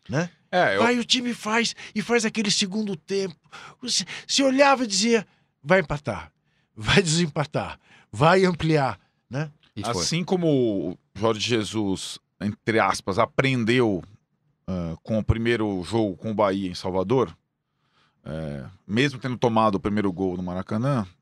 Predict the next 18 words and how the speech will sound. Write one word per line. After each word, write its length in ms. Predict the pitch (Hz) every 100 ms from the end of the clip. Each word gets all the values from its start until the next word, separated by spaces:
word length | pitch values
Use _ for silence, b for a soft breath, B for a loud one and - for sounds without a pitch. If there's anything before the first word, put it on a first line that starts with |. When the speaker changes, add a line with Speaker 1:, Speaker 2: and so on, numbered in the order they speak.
| _
Speaker 2:
o 240 | - 92 104
Sampaoli 560 | - 120 127 120 139
aprendeu 520 | 113 - 135 117 123 147
com 100 | 104
a 40 |
primeira 280 | 110 113 110
derrota 420 | 101 87 101 -
do 100 | 90
Palmeiras 560 | 82 95 95 98 87 85
Speaker 1:
Sim. 400 | - - 120 101 _ _ -
Speaker 2:
no 80 |
Pacaembu, 520 | 180 196 - 98 95 107
no 100 | 101
turno 300 | - 120 107
Speaker 1:
Sim, 20 | 95
Speaker 2:
lá, 120 | 104
o 60 |
massacre, 600 | 98 90 - 131 127 101